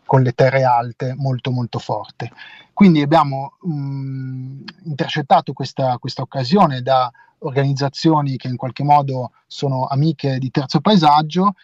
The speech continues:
e, eh, abbiamo fatto una proposta per questo progetto, appunto, tam, la cultura un fiume, dove, mm,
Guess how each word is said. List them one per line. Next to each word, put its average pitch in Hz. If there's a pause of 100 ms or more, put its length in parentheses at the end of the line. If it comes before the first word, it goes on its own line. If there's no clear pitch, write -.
(320)
e, 156
eh, 180
abbiamo 139
fatto -
una 139
proposta 143
per 131
questo 127
progetto, 135
appunto, 147
tam, 143
la 117
cultura 147
un 220
fiume, 135 (560)
dove, 139
mm, 135